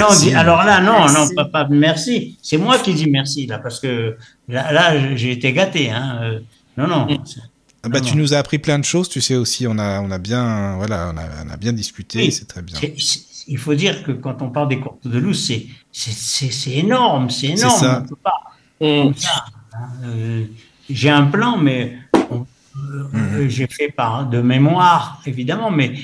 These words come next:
Speaker 2: c'est, c'est, c'est quelque, c'est quelque chose qui est vieux comme le monde, donc, euh, faut comprendre
Speaker 1: Oui, c'est
Speaker 2: que,
Speaker 1: ça, quoi.
Speaker 2: euh, il y a des détails qui sont pas importants.
Speaker 1: Mhm. Je
Speaker 2: Il,
Speaker 1: comprends.
Speaker 2: il faut retenir les choses importantes, que les êtres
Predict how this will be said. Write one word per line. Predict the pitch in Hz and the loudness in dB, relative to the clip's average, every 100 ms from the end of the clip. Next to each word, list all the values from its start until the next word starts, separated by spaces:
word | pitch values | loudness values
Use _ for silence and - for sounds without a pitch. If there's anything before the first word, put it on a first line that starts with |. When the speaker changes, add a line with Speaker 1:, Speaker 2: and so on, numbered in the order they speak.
| - _ | -16 _
Speaker 2:
c'est, | - - 139 | -10 -6 -6
c'est, | 120 - 131 | -6 -6 -4
c'est | 117 - 135 127 | -4 -4 -4 -4
quelque, | - 139 139 - 147 | -6 -6 -6 -10 -8
c'est | - 147 | -6 -4
quelque | 151 143 | -4 -6
chose | 156 202 | -4 -4
qui | - | -2
est | 160 | 0
vieux | 170 165 | 0 -2
comme | 165 160 | -2 -2
le | 220 | 0
monde, | 240 208 139 | 0 0 0
donc, | 143 - | 0 -2
euh, | 113 - - _ | -8 -10 -18 _
faut | - | -20
comprendre | 113 131 123 - 214 | -6 -4 -2 0 0
Speaker 1:
Oui, | |
c'est | 143 147 | 0 0
Speaker 2:
que, | 123 | 0
Speaker 1:
ça, | |
quoi. | - 87 - _ _ - | -2 -10 -16 _ _ -6
Speaker 2:
euh, | 123 123 123 131 | -2 -2 -4 -8
il | 135 | -2
y | 131 | 0
a | |
des | 127 143 | 4 4
détails | 139 139 185 202 214 208 | 4 2 2 -2 -2 -6
qui | 117 | -8
sont | 123 117 | -6 -2
pas | 139 | -2
importants. | 127 185 170 240 82 - _ _ _ - | -2 -4 -2 -4 -4 -10 _ _ _ -8
Speaker 1:
Mhm. | 117 110 107 - _ | -4 -4 -8 -14 _
Je | 127 131 127 | -4 -2 -2
Speaker 2:
Il, | 117 131 | -4 -4
Speaker 1:
comprends. | 107 | -4
Speaker 2:
il | - | -6
faut | 135 | -4
retenir | 151 151 156 208 226 - - - - | -2 0 2 2 0 -4 -16 -14 -6
les | |
choses | 117 170 151 - | -2 0 -2 0
importantes, | 143 156 143 254 - - - _ | 0 0 -4 -2 -2 -4 -14 _
que | 147 | 0
les | 123 123 208 | 2 2 2
êtres | 220 | 0